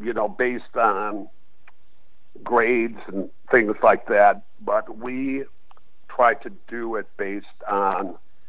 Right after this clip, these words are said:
their personal story. You know, like, uh, somebody who's gone through a hardship and, uh, to be able to send, you know, hundreds of kids to school,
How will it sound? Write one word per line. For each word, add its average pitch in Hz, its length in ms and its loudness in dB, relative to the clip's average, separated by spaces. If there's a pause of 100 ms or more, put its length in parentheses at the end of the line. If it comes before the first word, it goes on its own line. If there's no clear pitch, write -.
(760)
their 110 200 4
personal 101 640 -2 (120)
story. 95 560 0 (680)
You 107 100 -2
know, 98 220 2
like, 98 400 2 (140)
uh, 95 400 4 (540)
somebody 123 260 2
who's 107 240 -8
gone 117 300 6
through 92 200 -2
a - 20 2
hardship 104 800 0 (960)
and, 104 500 -2 (140)
uh, 101 320 4 (480)
to 120 100 2
be 101 220 -2
able 120 280 4
to 101 120 0 (160)
send, 113 340 2
you 107 120 -4
know, 98 80 0
hundreds 107 500 0
of 98 160 -8
kids 113 320 0 (200)
to 82 100 -8 (140)
school, 104 600 4